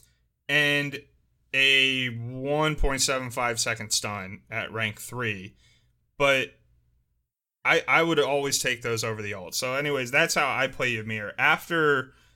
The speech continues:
I pick Ymir, we top pick Morgan, Ymir. Uh, they took the Morgan game two. We wanted that pick game three. They picked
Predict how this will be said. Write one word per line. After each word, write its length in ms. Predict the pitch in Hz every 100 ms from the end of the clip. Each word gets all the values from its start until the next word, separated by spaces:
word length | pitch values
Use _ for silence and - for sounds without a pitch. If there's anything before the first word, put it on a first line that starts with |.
| _
I 180 | 131 135
pick 440 | 131 - 160 147
Ymir, 460 | 135 127 131 127 110
we 120 | 113
top 360 | 117 143 143 -
pick 280 | 147 135 135
Morgan, 760 | 139 143 143 131 127 123 127 _ _
Ymir. 640 | 117 113 113 110 107 107 113 _ _ _ _ _ _ - -
Uh, 220 | 120 104
they 180 | 101 131
took 200 | 143 139
the 80 | 123
Morgan 380 | 120 120 117 113
game 220 | 113 107
two. 440 | - 139 131 123 117 _
We 160 | 123 123
wanted 320 | 117 117 113
that 200 | 113 113
pick 260 | - 113 110
game 220 | 107 104
three. 540 | - 117 117 113 113 - - - - _ _ _ _ _ _ _ _ _ _ _
They 140 | 147 190
picked 460 | 190 226 208 -